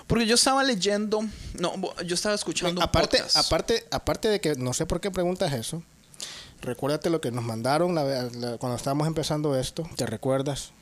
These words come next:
Speaker 2: Que
Speaker 1: No.
Speaker 2: el ami-, que Billy Graham y el mejor amigo de él eran grandes evangelistas.
Speaker 1: Ok, sí.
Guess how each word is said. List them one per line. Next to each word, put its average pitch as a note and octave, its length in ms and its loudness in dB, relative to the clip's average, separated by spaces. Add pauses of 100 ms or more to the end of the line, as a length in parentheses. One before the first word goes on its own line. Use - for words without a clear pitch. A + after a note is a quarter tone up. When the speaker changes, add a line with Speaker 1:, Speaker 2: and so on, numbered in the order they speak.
(240)
Speaker 2:
Que A#3 220 -2
Speaker 1:
No. - 60 0
Speaker 2:
el A#2+ 80 0
ami-, B2+ 420 -2
que B2 160 0
Billy C3 260 0
Graham C3+ 680 0 (500)
y B2+ 220 -2
el B2 80 0
mejor B2 240 0
amigo C3 320 2
de C#3 300 4
él C3+ 200 -2 (300)
eran B2+ 140 -4
grandes C3 240 0
evangelistas. B2+ 1160 -2 (120)
Speaker 1:
Ok, D#3 180 2 (120)
sí. D3 260 0